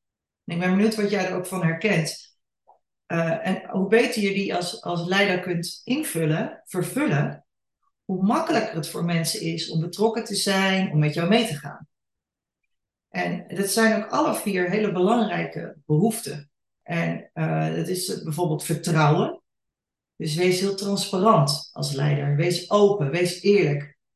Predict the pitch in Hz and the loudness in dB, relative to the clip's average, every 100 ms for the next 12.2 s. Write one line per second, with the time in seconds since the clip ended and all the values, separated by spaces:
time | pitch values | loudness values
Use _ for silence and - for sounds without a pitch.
0 | _ 208 190 175 202 233 226 220 185 170 | _ 0 0 2 2 2 0 -2 -4 0
1 | 151 139 143 - - - - _ _ _ | 0 0 -4 -6 -10 -10 -18 _ _ _
2 | _ _ - 156 156 151 147 147 147 147 | _ _ -4 0 2 2 4 6 8 6
3 | - 175 220 - 233 226 - 220 208 196 | 4 0 0 2 0 0 -4 -4 -4 -8
4 | 180 180 170 202 190 160 202 214 294 226 | -4 -2 0 2 2 2 0 0 -2 -4
5 | 202 190 220 220 175 170 - 165 151 147 | -2 2 2 2 -4 -8 -6 0 2 4
6 | 147 185 - - - _ _ _ _ _ | 4 2 -2 -6 -14 _ _ _ _ _
7 | - - 196 180 175 - - - 285 196 | -12 -6 -4 -4 -6 -6 -4 -2 -2 0
8 | 160 151 143 143 - - 147 - - 147 | 0 2 4 4 2 -6 -10 -10 -10 -10
9 | - 139 143 135 139 156 - 190 180 175 | -8 -6 -2 -2 0 0 0 -4 -4 0
10 | 185 185 196 220 - - _ _ _ _ | 0 0 0 -2 -2 -16 _ _ _ _
11 | _ _ - 202 - - - 160 147 - | _ _ -6 -4 -4 -6 0 2 2 0
12 | - | -6